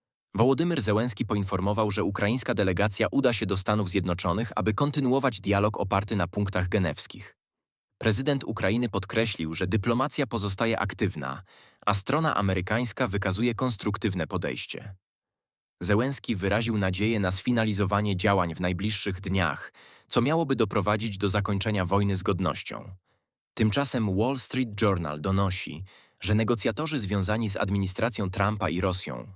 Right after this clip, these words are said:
w tym Kirill Dmitrijew, próbują otworzyć rosyjską gospodarkę dla amerykańskich inwestorów.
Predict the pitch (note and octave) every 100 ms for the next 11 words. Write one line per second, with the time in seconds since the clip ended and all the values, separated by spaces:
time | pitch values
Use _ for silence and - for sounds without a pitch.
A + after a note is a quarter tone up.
0 | - - C3+ B2 - D3 D3+ A#2+ F#2+ B2
1 | - F#2 C#2+ A#1+ - _ _ _ _ _
2 | _ B2 G#2+ C#3 C#3+ A2+ G#2 G#2+ G2 F#2
3 | F#2+ F#2 B2 - A2 G2+ F#2+ F#2+ F#2 G2+
4 | G#2 F#2 F2 F#2 F#2 F#2 G2 G2 F#2+ G2
5 | F#2 F#2+ - D2+ B1+ -